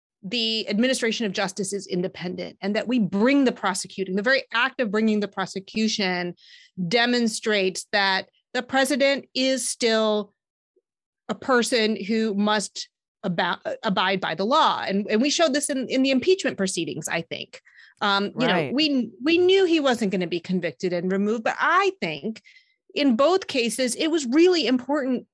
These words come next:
Speaker 1: to bring that, to have that process take place, just as a line in the sand, and if nothing else, than to leave a precedent for the future and make it clear that these, um, you know, these are impeachable offenses.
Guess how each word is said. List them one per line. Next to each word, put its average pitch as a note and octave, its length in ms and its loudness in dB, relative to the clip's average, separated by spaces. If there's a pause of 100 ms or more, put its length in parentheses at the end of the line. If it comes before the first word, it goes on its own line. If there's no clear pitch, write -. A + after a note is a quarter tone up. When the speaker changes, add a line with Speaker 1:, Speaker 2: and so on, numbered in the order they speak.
Speaker 1:
to C4 460 -2 (160)
bring C#4 420 2
that, A#3+ 300 0
to B3+ 140 -2
have C4 260 0
that A#3 220 -2
process - 560 -4
take G3 260 -6
place, - 500 -8 (380)
just D4 200 2
as C#4+ 120 0
a B3+ 60 2
line G3+ 360 2
in G#3 120 2
the E3+ 100 -2
sand, G3+ 560 0
and G#3+ 140 -2
if A3+ 100 -6
nothing B3+ 380 0
else, A#3 400 -2
than G#3+ 200 0
to G#3 320 2 (560)
leave A#3+ 300 2
a B3 60 2
precedent A3 500 -2
for - 80 -6
the F#3+ 140 -2
future F#3+ 640 0 (320)
and F#3+ 180 2
make G3+ 180 0
it - 100 -12
clear F#3+ 260 0
that F3+ 200 -6
these, F3+ 520 -2
um, E3+ 460 -4 (920)
you G#3 100 2
know, F#3 280 -2 (960)
these G3 260 0
are F#3 120 0
impeachable F3 480 -4
offenses. - 680 -12